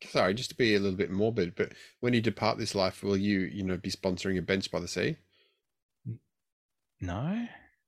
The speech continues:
Speaker 1: Oh, do you know how you do that? You go to the sea and there's a bench and you look and it goes,
Speaker 2: Yeah, but I don't
Speaker 1: "Bill
Speaker 2: like
Speaker 1: sat
Speaker 2: that.
Speaker 1: here," and
Speaker 2: Mm, yeah, I don't like it because then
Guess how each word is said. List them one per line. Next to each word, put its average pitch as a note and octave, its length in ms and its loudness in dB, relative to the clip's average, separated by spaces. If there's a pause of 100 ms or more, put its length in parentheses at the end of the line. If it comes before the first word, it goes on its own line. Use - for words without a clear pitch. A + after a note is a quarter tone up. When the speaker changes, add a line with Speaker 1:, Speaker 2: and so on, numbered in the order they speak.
Speaker 1:
Oh, A#2+ 260 -2
do - 120 -6
you A#3 60 2
know G3+ 60 4
how G#3 60 6
you F#3 200 6
do A2 160 6
that? D3+ 140 4
You C3 80 0
go C3 180 6
to A#2 120 -8
the A2 120 -2
sea A2+ 300 4
and G2+ 80 4
there's G2 100 2
a F#2+ 40 -2
bench G#2 400 2
and G#2 120 2
you G2+ 80 4
look G#2 220 4
and G2+ 80 0
it G2 80 0
goes, - 120 4
Speaker 2:
Yeah, A#3 340 8
but G#3 200 -2 (300)
I A3 80 10
don't C4+ 160 10
Speaker 1:
"Bill C#3 100 4
Speaker 2:
like A3 140 2
Speaker 1:
sat G#2 240 2
Speaker 2:
that. G2+ 80 0
Speaker 1:
here," G#2 340 6
and F#2 220 -6 (920)
Speaker 2:
Mm, D#3+ 160 4
yeah, C3 200 2 (180)
I D#3 60 2
don't B3 160 6
like - 260 4
it B2 100 -4
because C#3 440 0
then C#3 520 4